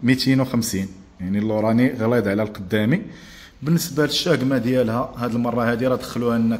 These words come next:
كاملة نوار الإخوان، يعني هذاك الكاش بلاستيك ديالها كله دخلوه بالنوار. الأولانية كانت كري، يعني ولات حسن في النوار الإخوان، ولا تيبو-، تيبان الموتور بلوز أغريسيف على اللي كان.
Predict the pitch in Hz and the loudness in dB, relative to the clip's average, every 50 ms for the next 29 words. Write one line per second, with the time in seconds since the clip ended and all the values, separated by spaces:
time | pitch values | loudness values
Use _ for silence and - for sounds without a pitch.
0 | - - - 170 160 143 135 127 127 120 117 113 113 113 113 107 104 104 104 104 | -2 0 0 2 2 2 0 0 0 0 0 0 0 -2 -2 -2 -4 -6 -8 -10
1 | 104 101 107 117 117 117 110 101 104 110 110 110 104 110 - 107 - - 123 113 | -10 -8 -6 -4 -4 -2 -2 -4 -4 -4 -4 -4 -6 -8 -10 -10 -8 -6 -4 -4
2 | - - - - - - - - - - - - - - - - 127 127 120 123 | -4 -6 -8 -12 -14 -18 -20 -20 -20 -20 -20 -20 -20 -16 -10 -4 -2 -2 -2 -2
3 | - - 110 - 104 110 113 113 107 113 110 110 - - 165 156 147 - - - | -2 -6 -6 -4 -2 0 0 0 0 0 -2 -2 0 0 2 2 2 0 -4 -6
4 | 135 127 117 107 101 117 120 117 117 120 120 131 - - - - - - - - | -4 -4 -2 -2 0 0 2 2 2 2 0 -2 -4 -6 -10 -18 -20 -20 -20 -20
5 | - - - - - - - 107 113 110 110 113 110 110 110 107 - - 107 101 | -20 -20 -20 -20 -20 -12 -8 -6 -4 -2 -2 0 0 0 -2 -2 -4 -4 -6 -4
6 | - 101 101 117 117 160 - - - - - - - - - - - 98 95 101 | -6 -4 -2 -2 -2 -2 -4 -6 -12 -16 -20 -20 -20 -20 -20 -16 -12 -8 -6 -4
7 | 104 104 104 107 107 104 - - - - 143 127 - 123 120 117 117 117 113 107 | -4 -4 -4 -4 -6 -6 -6 -6 -6 -6 -6 -4 -2 -2 0 2 2 2 0 -2
8 | 107 107 - 104 - - 113 117 123 120 120 123 - - - 110 107 104 - 113 | -4 -6 -8 -12 -10 -6 -4 -2 -2 -2 -2 -4 -8 -12 -8 -8 -6 -6 -4 -4
9 | 107 101 117 120 - - - - - 123 113 104 120 117 117 113 117 117 117 113 | -4 -4 -4 -4 -6 -8 -12 -8 -6 -6 -4 -2 -2 0 0 0 0 0 -2 -2
10 | - 117 113 113 - - - - - - - - - - 151 131 113 123 113 110 | -4 -4 -4 -4 -8 -12 -20 -20 -20 -20 -20 -14 -6 -4 -4 -2 0 -2 -2 0
11 | 113 117 117 117 - 123 117 104 104 107 113 110 107 113 110 - - 139 143 147 | -2 -2 -2 -2 -2 -2 -2 -2 0 0 0 0 0 -2 -4 -2 -2 -4 -4 -4